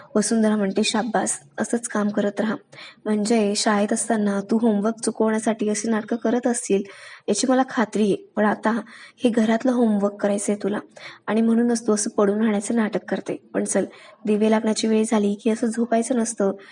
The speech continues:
शहाणी माझी जाऊ ती, चल लवकर." आणि तनयाला ती किचनमध्ये घेऊन जाते.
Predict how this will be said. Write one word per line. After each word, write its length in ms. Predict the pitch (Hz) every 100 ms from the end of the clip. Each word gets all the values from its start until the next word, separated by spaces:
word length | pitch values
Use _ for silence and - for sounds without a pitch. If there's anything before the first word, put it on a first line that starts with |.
| - -
शहाणी 380 | - 214 202 226
माझी 240 | 214 202
जाऊ 180 | 202 202
ती, 180 | 220 185 - -
चल 180 | - 214
लवकर." 340 | 202 190 - - - - - -
आणि 140 | 254 262
तनयाला 340 | 247 247 233
ती 120 | 214 240
किचनमध्ये 800 | 220 - 208 220 - 208 202 202
घेऊन 300 | - - 196
जाते. 280 | 196 -